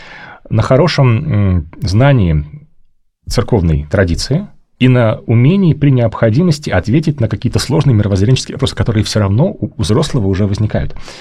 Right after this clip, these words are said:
И вот его школьники на страх и на удивление многочисленным корреспондентам, приезжавшим, опять-таки, м, э, в Татьево, уже когда школа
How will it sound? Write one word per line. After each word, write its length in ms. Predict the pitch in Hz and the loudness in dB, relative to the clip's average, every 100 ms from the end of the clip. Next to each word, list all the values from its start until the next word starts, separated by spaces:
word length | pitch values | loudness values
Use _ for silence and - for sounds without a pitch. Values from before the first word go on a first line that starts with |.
| - - - - | -8 -6 -6 -2
И 80 | 117 | 0
вот 140 | 208 | 0
его 240 | - 127 185 | 0 0 0
школьники 560 | - 123 143 185 226 240 - - - _ _ _ _ _ | 0 2 2 2 -2 -8 -12 -14 -18 _ _ _ _ _
на 160 | 98 113 | 0 0
страх 440 | - 147 170 - - | 2 0 0 -2 -2
и 100 | 107 | 2
на 100 | 117 | 2
удивление 680 | 101 101 131 156 90 76 78 | 2 2 4 2 2 0 -2
многочисленным 580 | 98 107 - 147 - 104 | 0 0 -2 -4 -2 0
корреспондентам, 920 | - - 113 101 92 92 135 156 - _ - | 0 0 0 2 2 0 0 -2 -4 _ -4
приезжавшим, 840 | 117 123 120 110 - 104 82 76 - _ _ - - - - - - | 0 2 4 2 2 0 0 -4 -16 _ _ -20 -20 -20 -20 -18 -6
опять-таки, 540 | - 113 95 78 - 82 | -2 0 -2 -4 -6 -2
м, 460 | 76 - 80 78 | -2 -2 -2 0
э, 440 | 76 - - 78 73 | 0 -4 -6 -6 -10
в 120 | - | -4
Татьево, 520 | - 127 170 160 139 | -2 0 0 0 0
уже 180 | 113 107 | 0 -2
когда 240 | - 90 | -2 -2
школа 360 | 90 - 82 | -2 -4 -6